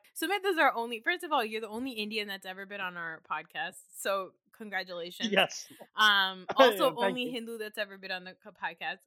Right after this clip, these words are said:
Speaker 1: congratulations. So we'd like to ask
Speaker 2: Yes.
Speaker 1: you, uh, a <laughs> se-,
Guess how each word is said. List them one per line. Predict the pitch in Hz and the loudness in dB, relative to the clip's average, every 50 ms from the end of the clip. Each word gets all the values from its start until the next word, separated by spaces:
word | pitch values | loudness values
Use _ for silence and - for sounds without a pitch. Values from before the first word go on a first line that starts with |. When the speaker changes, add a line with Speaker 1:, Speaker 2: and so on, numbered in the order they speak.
| _ _ _ | _ _ _
Speaker 1:
congratulations. | 220 202 185 180 175 165 180 180 175 175 185 190 196 - _ _ _ _ _ _ _ | -12 -6 -6 -4 -4 -6 -8 -10 -10 -10 -12 -14 -16 -20 _ _ _ _ _ _ _
So | - 254 247 | 2 4 4
we'd | 269 277 269 | 4 2 0
like | 285 277 277 | 0 0 0
to | 330 254 233 | -2 -2 2
ask | 220 220 262 190 | 2 2 2 0
Speaker 2:
Yes. | 170 139 | -4 -8
Speaker 1:
you, | 226 214 196 185 175 - - _ _ 196 | -8 -10 -10 -12 -12 -12 -16 _ _ 0
uh, | 190 175 170 165 156 147 - - | 0 0 2 0 -2 -4 -4 -8
a | - 208 | -10 -6
<laughs> | - | -4
se-, | 262 | -4